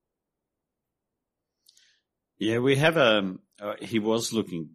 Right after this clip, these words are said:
brilliant in the preseason. They, they're actually talking about, um, it's the best he's been. So that could be part of it, the, the,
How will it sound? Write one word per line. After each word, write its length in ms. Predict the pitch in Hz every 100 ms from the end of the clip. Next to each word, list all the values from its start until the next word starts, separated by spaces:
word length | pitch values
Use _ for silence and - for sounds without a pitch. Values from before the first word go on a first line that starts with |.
| _
brilliant 420 | 92 85 85 78
in 220 | - 78 78
the 80 |
preseason. 720 | 78 - 76 - 82 80 78 78
They, 260 | 80 85 82
they're 160 | 87
actually 280 | 82 - 85
talking 440 | - 85 73 76 73
about, 380 | 76 73 69 - _ _
um, 600 | 78 76 71 71 69 67 - _ _
it's 220 | 76 67
the 60 | -
best 280 | - - -
he's 200 | 73 -
been. 440 | 87 76 69 69
So 200 | - 95
that 160 | 85 -
could 120 | -
be 120 | 78
part 340 | 65 73 69 71
of 60 |
it, 160 | 71 -
the, 260 | 76 78 78
the, 200 | 73